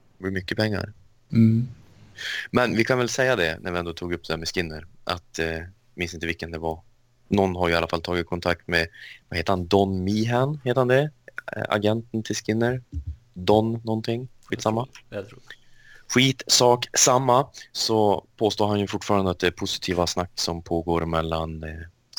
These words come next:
Speaker 1: Skinner och Buffalo. Eh, jag vet inte hur fan långsamt man kan prata om ett kontrakt.
Speaker 2: <laughs> Nej.
Speaker 1: Men det här har ju f-,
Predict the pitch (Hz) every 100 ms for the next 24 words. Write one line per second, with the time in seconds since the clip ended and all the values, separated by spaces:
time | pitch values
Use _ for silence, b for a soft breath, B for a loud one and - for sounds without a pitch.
0 | - 87 82 80 80 80 82 - - -
1 | - _ _ _ _ _ _ _ _ _
2 | _ _ - - _ _ _ _ - -
3 | 87 80 78 76 - - 95 90 101 -
4 | 107 92 92 - - - 131 87 90 92
5 | 82 87 82 87 90 82 90 78 98 95
6 | - 80 78 - - - - 120 196 -
7 | 175 165 135 98 95 104 101 101 98 -